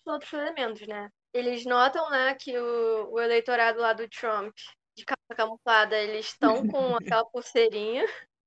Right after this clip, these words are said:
Speaker 1: Então eles falam, tipo, "Cara, que que é isso?"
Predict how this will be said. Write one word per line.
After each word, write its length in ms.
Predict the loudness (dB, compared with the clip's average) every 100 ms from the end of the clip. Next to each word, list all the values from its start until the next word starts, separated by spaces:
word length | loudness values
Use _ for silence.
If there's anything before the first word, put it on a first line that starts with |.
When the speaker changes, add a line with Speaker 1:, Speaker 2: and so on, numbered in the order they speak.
| -12
Speaker 1:
Então 300 | -2 2 2
eles 140 | 2
falam, 280 | 4 4 2
tipo, 220 | -6 -16
"Cara, 320 | -2 0 2 0
que 260 | -8 -20
que 80 | -12
é 40 | -10 -10 -12
isso?" 280 | -14 -14 -16